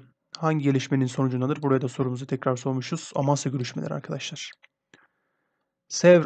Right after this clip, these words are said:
Anlaşması hangi kurulun kararı sonucu imzalanmıştır? Daha önce bahsettim. Saltanat Şurası arkadaşlar imzalıyor. İmzalamayan da Topçu Feriki Rıza Paşa biliyorsunuz. Misak-ı Milli'den taviz verilen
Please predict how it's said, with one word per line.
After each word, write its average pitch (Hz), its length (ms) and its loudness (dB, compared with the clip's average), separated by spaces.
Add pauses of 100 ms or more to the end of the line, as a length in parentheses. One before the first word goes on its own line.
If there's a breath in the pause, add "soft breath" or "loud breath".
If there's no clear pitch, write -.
Anlaşması 147 540 2
hangi 170 260 -2
kurulun 156 340 0
kararı 147 380 4
sonucu 135 300 -2
imzalanmıştır? 131 840 0 (100)
Daha 143 160 2
önce 135 140 0
bahsettim. 135 440 -2
Saltanat 143 540 0
Şurası 135 520 2
arkadaşlar 131 480 0
imzalıyor. 127 580 2 (1300 soft breath)
İmzalamayan 135 520 4
da 143 100 0
Topçu 143 280 -2
Feriki 131 340 0
Rıza 131 260 4
Paşa 135 280 -6 (120)
biliyorsunuz. - 540 -12 (960 soft breath)
Misak-ı 170 460 6
Milli'den 160 320 2
taviz 147 480 2
verilen 139 320 2